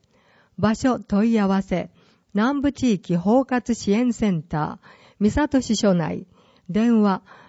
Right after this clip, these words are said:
七七の四零零七、ファックス、七七の四零八七。子ども母子家庭女性の相談、予約が必要です。平日、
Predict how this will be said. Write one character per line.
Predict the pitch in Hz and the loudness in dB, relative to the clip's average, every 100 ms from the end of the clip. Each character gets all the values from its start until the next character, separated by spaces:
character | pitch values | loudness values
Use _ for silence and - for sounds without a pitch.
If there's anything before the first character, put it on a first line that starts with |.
| _ | _
七 | 190 247 302 | 0 2 2
七 | 302 262 180 | 0 0 2
の | 165 165 | 0 -2
四 | 170 196 262 262 | 0 0 0 0
零 | 285 254 160 | 0 0 0
零 | 160 190 180 | 0 0 0
七、 | 170 170 160 - - - _ | 0 0 -2 -6 -20 -20 _
フ | |
ァ | - | -4
ッ | 311 | -4
ク | - 196 | -2 -6
ス、 | - 170 - | -4 -8 -6
七 | 175 196 277 | -4 0 0
七 | 277 277 190 | 0 0 0
の | 160 143 - | 0 -4 -6
四 | 175 196 262 247 | -2 0 0 0
零 | 254 185 | 0 0
八 | 165 135 - | -2 -6 -2
七。 | 190 175 160 - _ _ _ _ _ _ _ _ _ _ _ _ | 0 0 -2 -4 _ _ _ _ _ _ _ _ _ _ _ _
子 | - 254 | -2 2
ど | 269 | 4
も | 254 233 | 4 4
母 | 208 | 2
子 | 240 - | 0 -4
家 | 285 - | -4 0
庭 | 196 160 | -2 -2
女 | 165 180 | 0 -2
性 | - 285 254 | 0 0 2
の | 233 | 2
相 | 220 214 196 | 2 0 0
談、 | 180 175 175 - _ - _ | 0 -2 -4 -10 _ -20 _
予 | 190 | 2
約 | 226 285 269 | 4 4 2
が | 226 226 | 2 0
必 | - - | -2 0
要 | 196 170 | 0 2
で | 165 | 0
す。 | 180 - _ _ _ _ _ _ | -4 -10 _ _ _ _ _ _
平 | 240 285 | -2 0
日、 | 226 226 - 196 | 0 -4 -2 -4